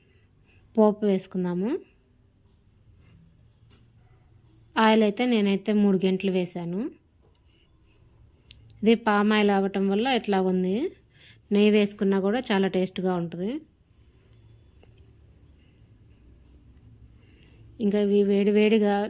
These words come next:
చలికాలంలో వేడివేడిగా తింటే చట్నీ వేసుకొని చాలా బాగుంటుంది టేస్ట్ అయితే.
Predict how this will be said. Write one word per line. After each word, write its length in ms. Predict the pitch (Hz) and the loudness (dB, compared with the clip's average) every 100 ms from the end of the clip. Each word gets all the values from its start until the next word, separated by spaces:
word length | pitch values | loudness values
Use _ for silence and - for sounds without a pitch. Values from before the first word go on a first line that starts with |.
| - | -6
చలికాలంలో 880 | 220 196 196 202 196 190 185 190 190 - - - _ | -4 -2 0 0 2 0 0 -2 -4 -12 -20 -20 _
వేడివేడిగా 480 | 196 196 202 196 214 | 0 2 2 2 2
తింటే 380 | 202 196 185 202 | 0 -2 -2 -4
చట్నీ 440 | 214 208 202 202 | -4 -4 -2 -2
వేసుకొని 520 | 196 190 - 190 202 285 - - | 0 -4 -8 -4 -4 -6 -12 -6
చాలా 260 | 196 190 196 | -2 0 0
బాగుంటుంది 480 | 180 190 196 190 185 | 0 0 0 -2 -6
టేస్ట్ 380 | 185 185 - | -6 -6 -6
అయితే. 380 | 175 170 185 269 | -12 -10 -10 -10